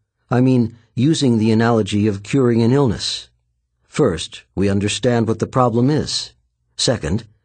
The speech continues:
we examine its causes and conditions. Third, we inquire whether or not there is a possible cure. And then finally,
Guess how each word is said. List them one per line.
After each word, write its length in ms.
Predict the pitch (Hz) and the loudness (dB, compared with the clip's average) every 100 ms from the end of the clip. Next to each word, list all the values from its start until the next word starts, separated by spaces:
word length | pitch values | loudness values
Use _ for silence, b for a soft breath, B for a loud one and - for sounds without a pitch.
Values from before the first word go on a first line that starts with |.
| _ - | _ -4
we 100 | 98 | -4
examine 440 | 92 113 113 113 | -2 -2 0 0
its 160 | 110 - | -2 -4
causes 600 | 156 151 92 - - - | -2 -2 -4 -8 -14 -6
and 200 | 101 101 | -4 -2
conditions. 600 | 120 120 151 - - - _ _ _ _ _ _ - | -2 -2 -2 -6 -10 -14 _ _ _ _ _ _ -2
Third, 360 | 120 110 139 - _ _ _ _ | 0 0 -4 -14 _ _ _ _
we 160 | 120 123 | 0 0
inquire 560 | 123 - 180 110 64 - _ | 0 0 0 0 -4 -10 _
whether 280 | 117 110 107 | -2 0 2
or 80 | 107 | 2
not 280 | 107 107 | 0 0
there 120 | 113 107 | -2 -2
is 100 | 107 | -2
a 60 | |
possible 460 | - 98 - 90 104 | -2 -2 -2 -4 -4
cure. 460 | - 165 117 - _ _ _ _ _ _ - | -2 -2 -2 -8 _ _ _ _ _ _ -2
And 160 | 131 | 2
then 120 | 156 131 | 2 2
finally, 500 | 165 170 98 65 | 2 2 0 -4